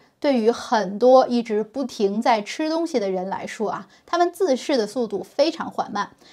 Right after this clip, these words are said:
想想也知道，当我们不停、不停、不停再去所谓的买新的东西的时候，那些资源当然就会被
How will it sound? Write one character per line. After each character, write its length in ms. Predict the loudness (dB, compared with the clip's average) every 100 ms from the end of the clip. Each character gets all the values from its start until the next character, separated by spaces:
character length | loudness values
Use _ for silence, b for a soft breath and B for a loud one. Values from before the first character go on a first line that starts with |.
| b
想 220 | 0 6
想 140 | 8 8
也 80 |
知 160 | 6 6
道， 300 | 8 8 6
当 200 | 4 6
我 60 | 6
们 160 | 2
不 240 | -2 -2 -2
停、 320 | -2 -4 -4
不 160 | -4
停、 240 | -4 -4 -6
不 160 | -4
停 300 | -6 -6 -6
再 160 | 2 2
去 260 | 2 -2 -2 -12
所 180 | -8 0
谓 100 | 2
的 180 | 2 0 B B 2
买 500 | 6 6 4 -2 -2 b
新 400 | -18 0 2 4
的 100 | 4
东 180 | 4 2
西 80 | 0
的 120 | -2
时 120 | -4
候， 280 | -8 -8 -10 b b _
那 100 | 2
些 100 | 6
资 200 | 6 8
源 280 | 10 10 8
当 200 | 6 6
然 260 | 8 6 2
就 200 | 4 6
会 200 | 8 4
被 380 | 4 0 0